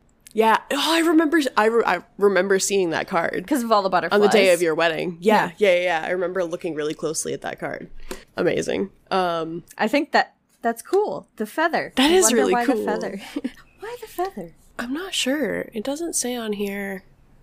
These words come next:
Speaker 1: if that's supposed to, 'cause on the Rider-Waite deck, it's a sword.
Speaker 2: Mm-hmm.
Speaker 1: It's supposed to be a balance of temperance and strength. So maybe that's something with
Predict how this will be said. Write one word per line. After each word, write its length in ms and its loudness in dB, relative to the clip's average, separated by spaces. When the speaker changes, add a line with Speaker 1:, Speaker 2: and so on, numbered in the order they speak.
Speaker 1:
if 180 -8
that's 220 -2
supposed 400 -2
to, 420 -2
'cause 240 2
on 300 2
the 100 2
Rider-Waite 760 2
deck, 280 -2
it's 300 -4
a 40 -6
sword. 640 2
Speaker 2:
Mm-hmm. 500 -6
Speaker 1:
It's 120 -4
supposed 440 -2
to 1040 0
be 120 0
a 80 4
balance 440 0
of 180 -8
temperance 600 -4
and 180 -4
strength. 800 -6
So 760 -8
maybe 420 -6
that's 240 -8
something 180 -8
with 100 -8